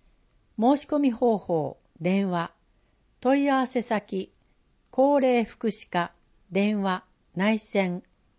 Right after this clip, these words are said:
一三零八。オレンジカフェ藤代。認知症の方や物忘れが気になる方、その家族、認知症予防に関心のある方など、誰でも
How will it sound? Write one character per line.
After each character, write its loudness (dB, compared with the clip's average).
一 -4
三 -4
零 0
八。 -10
オ 2
レ 4
ン 2
ジ -6
カ -2
フ -6
ェ -4
藤 -6
代。 -2
認 2
知 -8
症 0
の 0
方 -2
や -2
物 0
忘 -2
れ 2
が -4
気 -4
に 2
な 2
る -4
方、 -8
そ 0
の 2
家 -2
族、 -6
認 4
知 -6
症 4
予 4
防 6
に 0
関 0
心 0
の -2
あ 2
る -4
方 -4
な -4
ど、 -6
誰 2
で 4
も -4